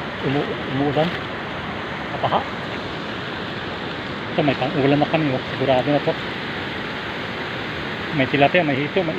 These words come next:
ikat. Oh.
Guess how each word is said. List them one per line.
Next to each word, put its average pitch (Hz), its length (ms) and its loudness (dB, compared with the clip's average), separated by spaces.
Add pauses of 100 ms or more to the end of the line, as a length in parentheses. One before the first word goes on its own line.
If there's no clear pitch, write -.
ikat. 180 240 4 (3000)
Oh. 127 140 -2